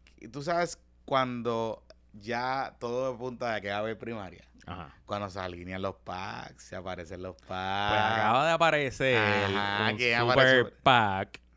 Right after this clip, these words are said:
Speaker 2: que se llama, ya, le di like en todos lados,
Speaker 1: Y
Speaker 2: Alianza Progresista por Puerto Rico.
Speaker 1: Ajá.
Speaker 2: Empezaron ayer, me salieron unos anuncios en Instagram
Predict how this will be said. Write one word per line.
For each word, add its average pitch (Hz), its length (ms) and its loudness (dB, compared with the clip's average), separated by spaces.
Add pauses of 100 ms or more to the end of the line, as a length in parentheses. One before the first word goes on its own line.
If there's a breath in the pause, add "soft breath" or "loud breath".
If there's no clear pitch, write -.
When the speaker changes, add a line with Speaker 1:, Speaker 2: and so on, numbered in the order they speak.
(120)
Speaker 2:
que 101 260 -4
se 95 460 -4
llama, 92 1000 -2
ya, 110 140 -6 (140)
le 90 80 -6
di 95 100 -6
like 110 240 0
en 101 80 -8
todos 98 220 -6
lados, 80 260 -6 (420 soft breath)
Speaker 1:
Y 339 160 0
Speaker 2:
Alianza 170 760 4
Progresista 131 760 -2
por 123 200 -4
Puerto 78 560 -10
Rico. 76 500 -16
Speaker 1:
Ajá. 92 400 -12
Speaker 2:
Empezaron 113 580 -2
ayer, 170 380 2
me 110 80 -2
salieron 101 320 -4
unos 147 140 -8
anuncios 147 320 -4
en 135 180 0
Instagram 92 1000 -4